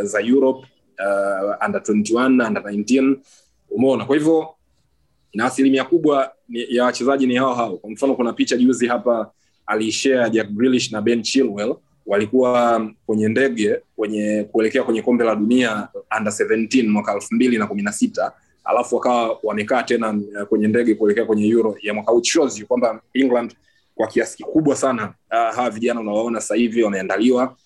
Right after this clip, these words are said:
na ni mafanikio ya academies za, za England pale ambazo zimekuwa zinazalisha, ah, wachezaji, lakini pia ni investment ambayo inafanyika na English Premier League. Na tukija kwenye scene ya national team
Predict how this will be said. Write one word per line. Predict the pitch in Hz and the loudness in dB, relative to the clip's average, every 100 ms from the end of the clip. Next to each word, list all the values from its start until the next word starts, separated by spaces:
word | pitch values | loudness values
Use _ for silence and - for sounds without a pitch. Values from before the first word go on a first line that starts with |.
| _ _ | _ _
na | 95 | -4
ni | 101 101 | -2 0
mafanikio | 101 101 101 95 _ - 101 101 107 131 | 0 0 0 -4 _ -6 -4 -2 2 2
ya | 113 | 2
academies | 104 - 123 127 127 120 123 - | 0 0 0 2 0 -2 -8 -16
za, | - 95 - | -6 -6 -6
za | - 101 | -4 0
England | 120 117 113 107 | 2 2 2 0
pale | 117 113 | 0 0
ambazo | 107 110 | 2 0
zimekuwa | 104 101 107 | -2 -2 -2
zinazalisha, | 101 98 98 110 - 101 95 - _ _ | -4 -4 -2 0 0 -2 -4 -14 _ _
ah, | 92 92 92 | -4 -2 -2
wachezaji, | 95 95 110 117 | -4 -2 -2 2
lakini | 127 156 | 2 0
pia | 151 165 | 0 0
ni | 147 | 2
investment | 139 123 120 110 104 | 2 0 -2 -4 -4
ambayo | 101 110 | -4 -4
inafanyika | 104 101 110 117 113 - _ _ _ | -4 -4 -4 -2 -4 -8 _ _ _
na | 95 98 98 | -4 -2 2
English | 110 113 104 - | 2 2 0 0
Premier | 117 107 90 | -2 0 -4
League. | 87 | -6
Na | 98 | -8
tukija | 101 - 160 147 131 | -8 0 2 4 2
kwenye | 127 123 | 0 -2
scene | 113 147 135 | 0 2 2
ya | 127 | 2
national | 131 127 120 | -2 -2 -4
team | - 127 101 | 0 0 -2